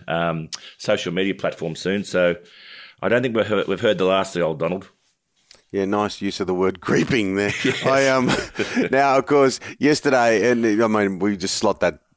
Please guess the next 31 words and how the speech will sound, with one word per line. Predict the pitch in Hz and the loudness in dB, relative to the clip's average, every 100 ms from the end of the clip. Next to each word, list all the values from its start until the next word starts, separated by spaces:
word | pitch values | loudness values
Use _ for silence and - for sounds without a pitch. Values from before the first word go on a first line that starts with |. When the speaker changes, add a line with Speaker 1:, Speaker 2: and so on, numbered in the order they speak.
| - | -16
Speaker 2:
straight | - - 104 98 | -10 -4 0 2
into | 90 87 87 | 0 -2 0
the | 87 | 0
Only | 87 87 85 | 0 0 -2
in | 80 | -2
America | 82 87 85 | 0 -2 -2
file, | 87 90 82 85 | -4 0 2 2
that's | 92 | -2
for | - 90 | -4 -6
sure. | 101 87 - | -2 -4 -4
Speaker 1:
Mm. | 90 92 | -6 -2
Speaker 2:
Now, | 117 117 110 - - _ _ _ - | 0 2 0 -2 -18 _ _ _ -8
Melbourne | 123 139 120 107 | 0 2 2 0
Cup, | 98 92 - | -2 -4 -4
uh, | - 104 104 101 | -4 0 2 2
I | 104 120 | 2 2
did | 180 | 2
a, | 180 110 - _ - - | 2 0 -2 _ -20 -12
a | - | -4
function | 131 123 - 101 | -2 -2 -2 0
yesterday, | 110 - 101 | 0 2 2
just | 98 98 | 2 0
emceed | 95 98 98 107 | -2 -4 0 0
a | |
function, | 113 95 87 98 | 0 -4 -4 -8
the | |
first | 87 147 135 | 0 0 2
one | 104 | 0
I've | 85 | 0
done | 95 92 | -2 0
in, | 82 80 | -2 -4